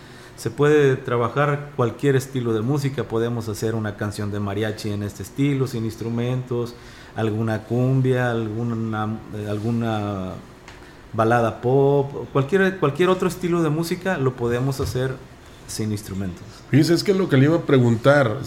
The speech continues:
Speaker 2: eh, la etapa de villancicos se acaba, eh, quizás mañana o, o el, el lunes, ¿no? O, o hasta fin de año.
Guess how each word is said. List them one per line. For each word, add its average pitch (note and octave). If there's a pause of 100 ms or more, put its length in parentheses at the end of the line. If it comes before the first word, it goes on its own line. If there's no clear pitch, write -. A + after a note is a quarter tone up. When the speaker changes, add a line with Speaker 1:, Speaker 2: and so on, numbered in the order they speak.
(140)
Speaker 2:
eh, A#2
la A#2
etapa E3+
de D#3
villancicos B2+
se C3
acaba, A#2+ (100)
eh, A2 (520)
quizás C3
mañana C#3
o, A2+ (160)
o A2
el, A2
el A2+
lunes, A#2
¿no? E3+ (380)
O, B2+
o C3
hasta A#2+
fin C#3+
de C3
año. G#2